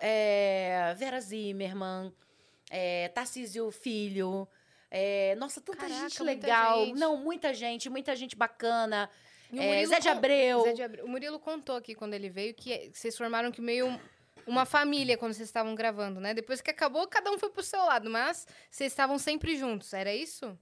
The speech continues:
Speaker 1: Total. No meu caso, eu formei família mesmo. <laughs> É porque eu
Speaker 2: Ô,
Speaker 1: conheci o
Speaker 2: Ramuri.
Speaker 1: Eric. <laughs>
Speaker 2: Ah, você formou família de verdade.
Speaker 1: De verdade mesmo, assim. Eu conheci o Eric durante as gravações. Então,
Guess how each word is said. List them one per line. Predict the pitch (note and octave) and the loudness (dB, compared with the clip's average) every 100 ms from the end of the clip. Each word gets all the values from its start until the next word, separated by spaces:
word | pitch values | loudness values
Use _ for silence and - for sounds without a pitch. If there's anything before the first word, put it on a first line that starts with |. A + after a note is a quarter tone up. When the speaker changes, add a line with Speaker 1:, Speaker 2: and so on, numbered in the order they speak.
| - | -4
Speaker 1:
Total. | A#3+ C4 A#3+ F3+ | 0 4 6 6
No | G#3+ B3 E4 | 2 0 4
meu | C#4+ G4+ | 6 4
caso, | - C4+ C4 D#4+ | 6 6 6 4
eu | E4 | 4
formei | E4 C#4 C#4 | 4 4 4
família | F4 C#4+ C4+ C#4+ | 4 2 2 4
mesmo. | E4+ B3 G#3 G3 G3+ | 4 6 6 4 2
<laughs> | A3 C#4 C#4+ C4+ | 4 4 6 4
É | |
porque | C4+ E4 D#4 C#4+ B3 C4+ D4 - | 4 0 -2 2 4 6 4 4
eu | G3+ | 4
Speaker 2:
Ô, | A3+ | 6
Speaker 1:
conheci | A#3+ B3 | 8 6
o | B3 B3 | 6 6
Speaker 2:
Ramuri. | A#3+ A#3+ B3 B3 B3+ C4 B3+ | 6 6 6 6 6 6 6
Speaker 1:
Eric. | B3+ - | 4 6
<laughs> | C#4+ B3+ C4 A#3+ A3+ A#3+ - - | 4 6 6 6 4 4 2 2
Speaker 2:
Ah, | E4 G4 E4+ | 4 6 4
você | E4+ | 0
formou | - D#4+ D#4 | 2 4 4
família | D#4+ D#4 D#4 D#4 | 6 4 4 0
de | D4 | 0
verdade. | E4 D4 F#4+ | -2 4 6
Speaker 1:
De | A#4 | 8
verdade | B4+ A#4 G#4+ A#4+ A#4+ | 6 6 6 4 6
mesmo, | G#4 F4+ F4+ D4 C#4+ | 6 8 6 4 6
assim. | C4 A#3+ B3+ A#3 | 6 4 2 4
Eu | A#3 | 2
conheci | C4 C4+ C4+ D#4 | 2 2 2 0
o | D#4 | 4
Eric | C#4 C#4 D4+ D#4+ D#4 | 6 6 2 0 -2
durante | B3 D#4 D4+ C4+ C4+ C4+ - D4 D4 D4 C#4+ C4+ - - - - | -2 0 4 6 4 2 2 2 4 6 6 4 -2 -20 -8 2
as | B3+ | 4
gravações. | A#3+ C4+ D4 E4 D4+ C#4 D4 - | 4 4 4 2 2 0 -4 -8
Então, | A#3 A3+ A#3+ A#3+ B3 B3 B3 A#3 | -10 0 2 4 4 2 0 -4